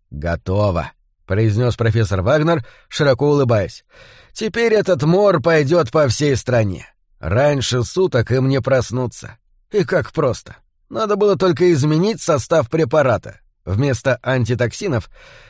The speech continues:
они проглотили простой безвредный порошок магнезии.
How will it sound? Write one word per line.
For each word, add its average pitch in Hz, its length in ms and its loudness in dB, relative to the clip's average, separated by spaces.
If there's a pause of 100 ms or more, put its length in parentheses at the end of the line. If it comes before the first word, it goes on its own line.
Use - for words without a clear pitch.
они 190 280 -2
проглотили 156 680 2
простой 147 520 2
безвредный 139 680 2
порошок 139 500 2
магнезии. 131 800 -2